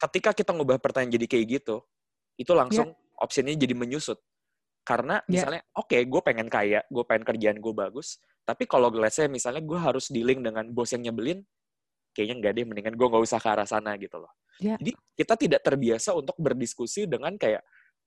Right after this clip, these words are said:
Speaker 1: apa sih konsekuensi dari gue mengambil sebuah keputusan gitu
Speaker 2: Iya.
Speaker 1: loh. Makanya kenapa kita jadi gampang banget hanyut dan kebawa sama arus atau sama konstruk, karena kita
Speaker 2: Iya.
Speaker 1: ngedengerin apa yang konstruk bilang, tapi bukan apa yang kita bilang.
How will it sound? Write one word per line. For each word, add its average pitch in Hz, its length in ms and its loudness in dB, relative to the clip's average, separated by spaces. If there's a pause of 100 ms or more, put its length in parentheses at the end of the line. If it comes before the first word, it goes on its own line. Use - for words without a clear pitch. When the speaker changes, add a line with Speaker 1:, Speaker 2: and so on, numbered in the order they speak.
(140)
Speaker 1:
apa 165 240 2
sih 165 180 -4
konsekuensi 131 800 -2
dari 123 220 2
gue 139 140 4
mengambil 117 340 0
sebuah 113 340 -4
keputusan 110 600 -4 (540)
gitu 104 220 0
Speaker 2:
Iya. - 0 -
Speaker 1:
loh. 101 160 -4 (340)
Makanya 120 420 2
kenapa 165 520 0 (360)
kita - 200 0
jadi 127 260 4
gampang 123 220 -4
banget 117 240 0
hanyut 139 240 -2
dan 127 160 4
kebawa 110 440 4
sama 104 440 -2 (240)
arus 117 560 0
atau 113 160 -4
sama 110 280 -4
konstruk, 107 440 -4 (120)
karena 135 240 -4
kita 277 160 -4 (120)
Speaker 2:
Iya. - 180 2
Speaker 1:
ngedengerin 107 180 0
apa 113 240 0
yang 104 120 -2
konstruk 113 400 -2
bilang, 127 240 0
tapi 143 200 -4
bukan 135 220 0
apa 104 180 -2
yang 98 80 -12
kita 104 200 -8
bilang. 127 280 -8